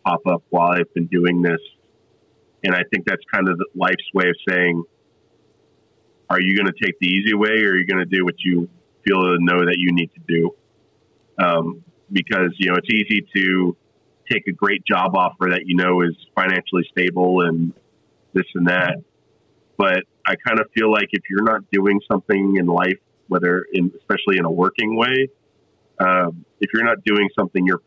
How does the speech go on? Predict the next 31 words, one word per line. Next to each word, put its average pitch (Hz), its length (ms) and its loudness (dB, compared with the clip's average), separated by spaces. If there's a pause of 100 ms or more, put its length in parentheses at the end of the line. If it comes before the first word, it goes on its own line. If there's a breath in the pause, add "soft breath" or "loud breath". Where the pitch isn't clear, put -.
passionate 90 400 0
about, 87 260 0
you're 87 140 -8
just, 90 200 -6 (220)
you're 92 140 -2
just 92 240 -4
surviving 87 480 -2
at 87 140 -6
that 73 180 -2
rate. 80 220 -4 (920)
You're 98 140 0
just 95 220 -2
surviving. 92 460 0
You're 87 100 0
working 95 360 0
a 98 60 0
job 87 520 -2
that, 87 260 0 (1200)
you 107 140 2
know, 92 160 0 (280)
doesn't 113 260 0
inspire 104 460 -2
you 98 220 2
all, 92 240 2
doesn't, 95 400 -2 (140)
you 104 140 0
know, 90 260 2 (280)
make 107 220 0
you 98 160 -8
feel 98 160 2
uplifted, 92 680 -4